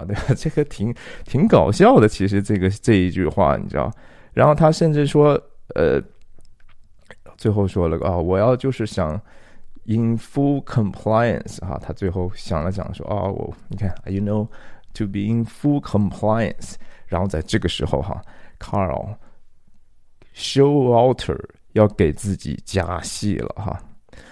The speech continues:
我们再，再稍微把这个加戏厚道一下，我们就说这个所谓的，刚才我说这个盖尔说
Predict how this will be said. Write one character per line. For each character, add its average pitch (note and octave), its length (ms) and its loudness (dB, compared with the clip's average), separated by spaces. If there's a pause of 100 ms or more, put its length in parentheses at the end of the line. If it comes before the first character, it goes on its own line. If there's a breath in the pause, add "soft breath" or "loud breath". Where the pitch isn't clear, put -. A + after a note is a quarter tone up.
(680 loud breath)
我 - 80 -10
们 F2+ 140 -4
再， A2 180 2
再 A2 240 2
稍 A#2 220 4
微 A#2+ 200 6 (200)
把 F2 120 4
这 F#2+ 140 -6
个 F#2 80 0
加 A2 320 4
戏 A2 180 0
厚 G2 300 2
道 F2+ 260 4
一 B1+ 60 -4
下， - 320 -4 (380 soft breath)
我 D3 80 -4
们 D3 100 0
就 G3 140 4
说 E3 200 2
这 F#3+ 120 -4
个 C3+ 80 2
所 F2 200 0
谓 B2+ 160 4
的， G#2+ 80 0
刚 B2 220 0
才 G#2+ 260 2 (260)
我 F2+ 120 -8
说 G#2 220 -4
这 G#2 160 -8
个 F2+ 260 -4 (420)
盖 G2+ 120 0
尔 G2+ 260 2
说 F#2+ 720 -6